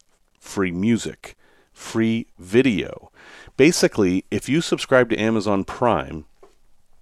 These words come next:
you have a lot of things taken care of at once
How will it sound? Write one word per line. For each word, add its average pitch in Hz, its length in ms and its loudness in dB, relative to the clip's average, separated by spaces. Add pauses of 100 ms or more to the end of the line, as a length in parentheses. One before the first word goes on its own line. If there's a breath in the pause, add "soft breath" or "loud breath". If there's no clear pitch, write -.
(320)
you 117 180 2
have 98 340 0 (120)
a 104 100 4
lot 110 600 6
of 104 140 -4
things 104 260 0
taken 95 300 -6
care 95 220 -2
of 85 120 -2
at 87 180 -4
once 98 380 0